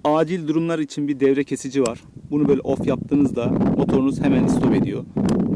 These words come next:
Bu şekilde olması lazım çalıştırması için. Burada marş düğmemiz var. Start birazdan çalıştırıp göstereceğiz. Ön fren burada.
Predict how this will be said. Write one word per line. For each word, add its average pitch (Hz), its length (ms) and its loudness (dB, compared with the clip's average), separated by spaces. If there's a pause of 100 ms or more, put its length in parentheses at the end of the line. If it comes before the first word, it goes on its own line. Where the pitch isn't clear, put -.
(120)
Bu - 40 -2
şekilde - 360 0
olması 110 300 0
lazım 104 200 -6
çalıştırması 113 440 -8
için. 131 160 -6 (300)
Burada 208 220 2
marş 185 340 0
düğmemiz 175 360 -4
var. 143 200 -2 (140)
Start - 460 -6
birazdan 127 320 -2
çalıştırıp 123 480 -6
göstereceğiz. 120 560 -4 (520)
Ön 196 180 -2
fren 143 320 0 (480)
burada. 131 360 -2